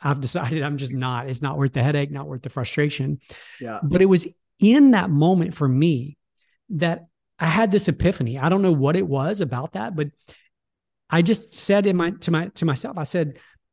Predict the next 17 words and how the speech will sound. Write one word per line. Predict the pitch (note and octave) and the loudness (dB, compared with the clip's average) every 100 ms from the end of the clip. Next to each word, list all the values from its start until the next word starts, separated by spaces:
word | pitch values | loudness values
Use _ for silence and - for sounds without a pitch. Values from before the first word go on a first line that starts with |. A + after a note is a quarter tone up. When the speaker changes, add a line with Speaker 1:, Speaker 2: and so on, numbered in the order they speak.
| _ _ - | _ _ -2
Speaker 1:
"Look, | F3 - | 0 0
there | G3+ C#3 G#3+ | -2 0 2
are | - - - | 0 -4 0
other | E3 F#3 | 2 2
companies | F3 F3 D#3 C#3+ B2 | 0 -2 0 0 -2
out | A2+ C3+ | -4 -6
there | - - - _ - | -12 -14 -20 _ 0
who | |
have | E3 E3+ | 4 6
amazing | E3 D3+ D3 D3+ E3+ D#3+ C#3+ | 4 4 4 4 4 4 2
teams, | - D3 C3 - | 0 -6 -6 -4
who | - F#3 | -2 -2
are | E3+ D3 | -2 -4
scaling, | - - D#3 D#3 B2 | -4 -6 -4 -2 -2
who | A2 D#3 | -2 -2
are | D3+ | -2
growing. | C3 C#3 D3+ D3+ B2 | -4 -4 -2 -2 -4